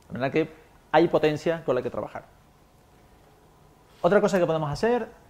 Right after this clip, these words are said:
es utilizar lo de los builders personalizados que comentaba. Pues bueno, si nosotros podemos hacer un builder personalizado, podéis hacer un builder que esté optimizado para la tarea que vosotros queréis utilizar.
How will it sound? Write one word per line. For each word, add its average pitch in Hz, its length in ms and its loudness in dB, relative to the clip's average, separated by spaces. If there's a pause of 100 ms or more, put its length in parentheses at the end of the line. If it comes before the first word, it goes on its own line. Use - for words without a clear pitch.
(200)
es 165 280 4 (680)
utilizar 151 540 2
lo 131 140 2
de 123 80 4
los 127 100 0
builders 185 420 0
personalizados 156 760 -4
que 135 100 -12
comentaba. 143 540 -4 (880)
Pues 113 120 -8
bueno, 135 200 -6 (140)
si - 120 -8
nosotros 131 320 -4
podemos 139 240 0
hacer 135 180 -2
un 135 80 -6
builder 139 200 -2
personalizado, 151 500 -4
podéis 135 200 -2
hacer 143 200 -2
un 151 120 -4
builder 190 360 -2 (120)
que 151 100 -2
esté 180 240 0
optimizado 190 720 -2
para 180 200 4
la 170 140 2
tarea 156 300 0
que 160 60 -2
vosotros 131 280 -6
queréis 123 220 -4
utilizar. 131 460 -4